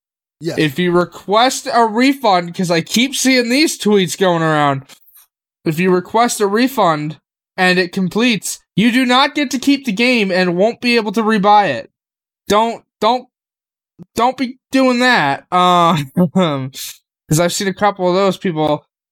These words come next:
Speaker 2: who got a refund and then were upset they didn't get to keep the game.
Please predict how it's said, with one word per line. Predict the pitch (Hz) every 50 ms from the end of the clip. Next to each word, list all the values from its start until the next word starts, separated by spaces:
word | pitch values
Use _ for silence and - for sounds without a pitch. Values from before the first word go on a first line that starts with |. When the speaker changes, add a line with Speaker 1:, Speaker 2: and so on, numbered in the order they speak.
| _ _ _
Speaker 2:
who | 175 165 180 185 175 165 160 156 147 139 - -
got | 196 190 185 185 180
a |
refund | 175 196 196 190 196 190 165 151 151
and | 151 160
then | 156 151
were | 147 147
upset | 147 139 - - - 175 160 -
they | 160 151
didn't | 156 151 156 147
get | 156 147 139
to | 143 135
keep | - 170 165 -
the | - 143
game. | 139 151 135 120 110 117